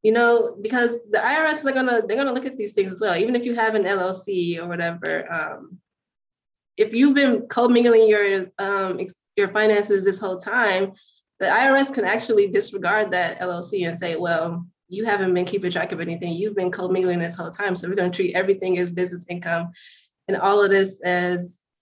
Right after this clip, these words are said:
business expense. So where are the receipts for all of these purchases that are coming out? Where are the receipts?" And if you can't provide most of them, they can just, they can refuse all your deductions, like, because you've not been, you know, keeping everything separate. So yeah, make sure you keep a separate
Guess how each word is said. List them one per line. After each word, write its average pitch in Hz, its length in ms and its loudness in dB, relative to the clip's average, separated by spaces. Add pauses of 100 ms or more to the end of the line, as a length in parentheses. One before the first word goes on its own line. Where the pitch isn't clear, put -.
(100)
business 190 280 -4
expense. 269 340 2
So 208 160 4
where 196 260 2
are 214 60 4
the 208 140 0
receipts 196 320 -4
for 180 100 -12
all 175 100 -6
of 165 80 -6
these 170 160 -6
purchases 175 520 -10
that 160 120 -14
are 175 80 -14
coming 175 280 -18
out? - 160 -14 (360)
Where 185 120 -4
are 185 40 -4
the 180 80 -6
receipts?" - 540 -12 (560)
And - 100 4
if 233 80 4
you 240 80 -4
can't 233 200 2
provide 220 360 4
most 226 220 2
of 233 140 4
them, 202 100 6
they 214 80 4
can 233 180 -2
just, 220 220 2 (300)
they 220 100 0
can 254 140 -4
refuse 220 340 2
all 196 120 2
your 190 140 0
deductions, 180 580 -4
like, 175 300 -6 (1300)
because 208 280 2
you've 214 160 0
not 208 260 4
been, 190 480 2 (220)
you 202 100 2
know, 185 400 0 (360)
keeping 214 240 -6
everything 175 300 -4
separate. 185 460 -8
So 170 240 -6
yeah, 165 300 -2 (400)
make 208 120 2
sure 254 140 -4
you 247 60 -4
keep 247 220 -6
a 196 120 2
separate 208 500 0